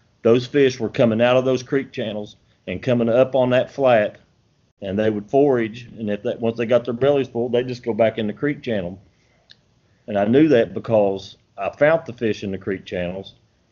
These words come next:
and I fished on those fish, and they, I couldn't get 'em to hit. But every time I moved up on that flat, those were the active fish. So they were just feeding, going back to the creek channels. When they get hungry, they come back out <laughs> to that, to that flat,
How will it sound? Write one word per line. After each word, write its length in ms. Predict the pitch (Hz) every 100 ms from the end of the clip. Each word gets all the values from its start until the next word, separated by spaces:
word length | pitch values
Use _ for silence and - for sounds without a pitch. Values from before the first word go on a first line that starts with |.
| _ -
and 200 | 98 101
I 180 | 98
fished 340 | - 143 151 -
on 340 | 120 120 101
those 220 | 95 98
fish, 340 | 98 104 104 107
and 140 | 107
they, 140 | 104 104
I 80 |
couldn't 240 | 98 117 107
get 100 | 104
'em 120 | 98
to 60 | 98
hit. 340 | 139 117 - _ _ _ _ _ _ _ _ _ _ _ -
But 120 | 101
every 180 | 107 107
time 260 | 127 113
I 80 | 113
moved 280 | 113 117 113
up 180 | 107 113
on 120 | 104
that 180 | 101 -
flat, 560 | 131 139 127 120 - _ _ _ -
those 260 | 110 120
were 140 | 117 107
the 140 | 110
active 320 | 110 110 104
fish. 500 | - 120 95 82 - _ _ _ _ _ _
So 260 | - 107
they 180 | 98 127
were 200 | 147 131
just 220 | 120 117 _ _ 139 -
feeding, 380 | 143 139 143 123
going 200 | 123 123
back 200 | 123 120
to 60 |
the 80 | 107
creek 260 | - 131 127
channels. 420 | 120 113 117 120 _ _ -
When 100 | 104
they 60 |
get 160 | 113 117
hungry, 300 | 131 127 131
they 120 | 104
come 220 | - 117
back 200 | 117 107
out 280 | 123 127 -
<laughs> 40 | -
to 80 | 131
that, 380 | 143 - _ -
to 80 |
that 200 | 110 107
flat, 360 | - 110 113